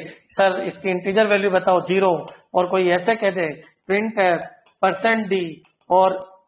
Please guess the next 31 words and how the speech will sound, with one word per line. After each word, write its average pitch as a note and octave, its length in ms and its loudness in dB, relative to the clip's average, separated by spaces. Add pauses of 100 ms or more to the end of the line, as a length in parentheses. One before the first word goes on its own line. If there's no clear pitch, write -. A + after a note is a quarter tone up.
(240)
percent A3+ 360 0
D G3 100 -2
की G3+ 160 -8
जगह F3 320 0 (340)
क्या G3+ 120 2
कर G3+ 180 0
दे, G3 120 -2
percent G#3+ 440 -2
सी, E3 240 -6 (460)
percent G#3+ 480 0
सी A#3 240 -4
कर G#3+ 220 0
दे, D#3+ 100 -4 (480)
percent G#3+ 380 -2
सी A#3 180 -6
कर G3+ 200 0
दे E3 140 -4 (400)
और F3+ 180 0
कह F#3+ 100 0
दे F#3+ 200 0
ए F#3 140 2
प्रिंट F#3+ 320 -6
कराओ, F3 320 2 (340)
तो G3+ 100 2 (100)
ए, G3 180 2 (640)
ए F#3+ 440 -4
जो F3 80 -4
ज़ीरो F#3+ 340 -2
है, G3+ 160 0
ज़ीरो, F#3 560 -2 (240)
ज़ीरो, G3+ 300 -2